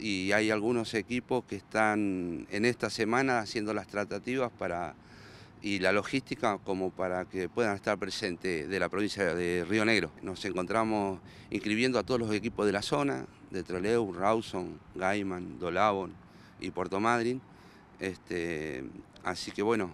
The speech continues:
eh, estamos esperando que, que se contacten. Eh, ya tenemos a varios ya confirmados y, y es abierto para todos los clubes y todas las escuelitas que quieran participar.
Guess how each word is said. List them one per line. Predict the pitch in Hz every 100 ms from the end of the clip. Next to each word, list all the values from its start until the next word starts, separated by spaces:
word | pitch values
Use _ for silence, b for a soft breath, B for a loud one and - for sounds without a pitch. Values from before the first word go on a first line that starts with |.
| -
eh, | - 82 82 60 87
estamos | 78 107 101 95
esperando | 92 95 107 104
que, | 92 82 82 - B B B B B B -
que | 101
se | -
contacten. | - 98 98 139 - 139 156 - -
Eh, | - 73 76 -
ya | 92 92
tenemos | 98 101 92
a | 98 101
varios | 117 110 87
ya | 101
confirmados | 101 98 117 110 123 135 143 156 -
y, | - 85 85 82 80 73 - -
y | 101 101
es | -
abierto | 104 110 110 104 95 92 85 76 - -
para | 98 92
todos | 92 117 110
los | 110
clubes | 107 147 165 160 156 - 101
y | 95 80 78 78
todas | - 117 107
las | 92
escuelitas | 95 - 95 104 107 104 92
que | 90
quieran | 104 101 90
participar. | 87 85 113 104